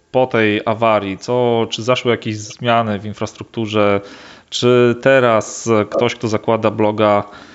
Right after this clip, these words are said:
albo stronę w Zenbox, może mieć pewność, że taka awaria się, się nie powtórzy jednak? I czy, czy posiadanie takiej wtyczki, jak ja mam, do robienia backupów codziennych i wysyłania ich na zewnętrzny serwer, czy, czy, czy to ma sens? Czy raczej można zaufać w pełni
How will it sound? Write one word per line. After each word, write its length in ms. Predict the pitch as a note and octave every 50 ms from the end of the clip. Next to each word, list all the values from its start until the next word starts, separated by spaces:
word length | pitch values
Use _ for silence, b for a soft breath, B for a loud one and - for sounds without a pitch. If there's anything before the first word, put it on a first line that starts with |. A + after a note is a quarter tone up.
| B B B _
albo 240 | - A2+ A2 G#2+ A2
stronę 500 | - - - B2+ A#2 A#2+ A#2 A2+ A2 G#2+
w 60 | G#2
Zenbox, 500 | A2+ A2+ A2+ A2 G2+ G#2+ G#2+ G#2 - -
może 260 | A#2+ A#2 B2+ B2+ C3
mieć 140 | A#2+ A2+ -
pewność, 320 | - A#2+ A#2 A2+ A2+ G2+ G#2+
że 80 | G#2+
taka 240 | - - - - A#2
awaria 280 | G#2+ A2 A2 G#2+ A2 G2+
się, 340 | - - A2 G#2+ G2+ F2 F2
się 160 | G#2 - A#2+
nie 120 | A2+ A#2 A2+
powtórzy 460 | - A#2+ - - B2 G#2+ F#2+ G2 F#2+
jednak? 460 | F#2+ F#2 F#2 G#2+ F#2+ E2+ E2+ - -
I 80 | - -
czy, 340 | - C3 C3 C3+ G#2 - - - _ _ _ _ _ _ _ -
czy 140 | - - B2
posiadanie 680 | A2 A#2+ - - B2 - - B2 A#2+ C3+ C#3+ C#3+ C3 A2+
takiej 260 | - G2+ - A2 G#2+
wtyczki, 580 | G#2 - - - - B2 B2 C#3 - - - A2
jak 200 | G2+ G2+ - -
ja 120 | A#2+ A#2
mam, 260 | A2 G#2 G2 G2 G2 -
do 100 | A2+ A2+
robienia 280 | A2 A2 A2 A2 A2 G#2+
backupów 600 | G2+ A2+ - - A2 G#2+ - - G#2 G2 - - _ _ _ _ _
codziennych 580 | - A#2+ G#2+ A2 A2+ G#2+ A2 G#2+ G2+ - - B2
i 20 |
wysyłania 380 | A2+ A2 - A#2 A#2 A#2 A2+ G#2
ich 120 | F#2+ -
na 60 | A#2
zewnętrzny 360 | A2 A2 G#2 A2+ A2 - B2+
serwer, 360 | A2 - A2 A2 G2+ G#2+ G#2+ -
czy, 180 | - A#2 G#2 E2 -
czy, 100 | - B2 - _ _
czy 120 | - D3+
to 120 | D#3 F3 E3+
ma 100 | D#3+ C#3+
sens? 480 | - - B2+ A2 G2+ F#2+ - - - -
Czy 140 | - C3+ B2+
raczej 280 | C3 B2+ - B2+ A#2+
można 280 | A2+ A2 G2+ G#2 G#2+ G#2+
zaufać 420 | A2 G#2+ G#2+ G2+ - G#2+ G2+ G2
w 40 | -
pełni 380 | - A#2 G#2+ G#2+ G#2 G#2 G2+